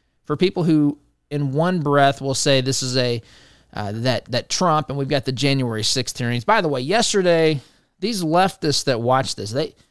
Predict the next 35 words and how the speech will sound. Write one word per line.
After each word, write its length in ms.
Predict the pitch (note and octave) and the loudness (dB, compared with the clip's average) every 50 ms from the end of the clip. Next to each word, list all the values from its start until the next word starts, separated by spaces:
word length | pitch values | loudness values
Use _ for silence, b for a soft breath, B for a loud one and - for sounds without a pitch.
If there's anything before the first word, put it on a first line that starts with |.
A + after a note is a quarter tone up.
| b b _ _ _ - | b b _ _ _ -6
that 220 | C3+ C#3+ C#3 C#3 | -2 0 0 2
watched 220 | C#3+ D#3 D#3+ - - | 2 2 0 2 0
the 100 | C#3 B2+ | -2 0
J 260 | A#2+ B2+ C#3 C#3 C#3 | 2 2 2 2 2
six 400 | - - - C#3 - - - - | 0 0 -2 -2 -2 -4 -6 -6
committee 360 | - - C#3 C3+ C3 B2+ B2 | -4 -2 0 0 2 0 0
hearing, 360 | A2+ A2+ A2 G#2+ G#2+ G2+ G2+ | 0 0 0 -2 -2 -4 -6
I 540 | A2 - _ _ _ _ _ _ _ _ - | -8 -10 _ _ _ _ _ _ _ _ -10
mean, 100 | - E3 | -6 -2
they 120 | G3+ A#3+ | 0 0
are 100 | A#3 D#3+ | 0 0
hanging 720 | A2+ - - - F3+ F#3 G3 F#3+ F3+ F3+ E3+ E3 E3 D#3 C3 - _ _ _ _ _ _ _ _ _ _ - | -2 -4 -2 0 0 2 2 0 0 0 -2 -2 -2 -4 -6 -8 _ _ _ _ _ _ _ _ _ _ -6
on 200 | C#3 C#3+ C#3 - - | -4 -4 -4 -2 0
every 320 | E3 E3 D#3 D3 D#3 C#3+ | 2 2 4 4 2 2
word 300 | B2+ A#2+ B2+ C#3+ D3+ C#3 | 2 2 0 0 0 0
of 60 | B2 | 0
this. 180 | G#2+ G#2 A2 - | -2 -4 -4 -2
They 140 | F3 G3 A3+ | 0 0 0
act 180 | B3 A3+ - | 0 0 0
like 220 | G#3+ G3 F3+ D3 - | 0 0 0 0 0
yesterday. 760 | C3+ C#3 E3 E3+ - - E3+ D3 B2 G#2+ F#2+ F2+ F#2 F2+ - _ _ | 0 0 2 0 0 0 -2 -2 -2 -4 -8 -10 -12 -14 -16 _ _
Yesterday, 840 | - C3+ F3 A3+ C4+ - - - D4 C4+ B3 B3+ A#3+ A#3+ A#3 A#3 A3 | -2 2 2 2 2 2 -2 -4 -4 -2 -2 0 0 2 2 2 2
they 240 | G3 G3 G3 G3+ G3+ | 2 2 2 2 2
believe 500 | F#3+ F#3 F#3 F3+ F#3 F3+ F3 F3 E3 D#3+ | 2 2 2 4 4 4 4 4 4 2
is 120 | D#3 C#3 | 0 0
the 100 | C#3 C#3+ | 0 -2
smoking 560 | - - - D#3+ D#3+ D#3+ D#3+ - E3 D3+ D3 | -2 0 0 2 2 2 2 2 0 -2 0
gun. 380 | C#3 C#3+ C#3+ C#3+ C#3+ C#3 C#3 C3+ | 0 0 0 0 0 -2 -4 -4
They 180 | - B2 B2+ C#3 | -4 -4 -4 -2
believe 460 | C#3+ D3+ D3+ D3 C#3+ C#3 C3 A#2 - | -2 0 0 2 2 0 0 -2 -6
Trump 400 | - - - E3+ E3 F3+ F3 D#3 | -6 -4 0 2 2 2 2 0
should 280 | - - - D3 C3+ B2+ | -2 -2 -2 -2 -2 0
be 320 | C3+ C3 B2+ B2 A#2 A2+ | 0 0 0 -2 -2 -4
in 160 | - G2+ G#2+ | -6 -8 -8
handcuffs 960 | G2+ - - - F3+ G#3+ A#3 A#3+ G#3+ - - G3 G3 G3 F#3 - - - - | -8 -6 -4 -2 0 0 0 -2 -2 0 0 0 2 0 -2 -2 -4 -6 -8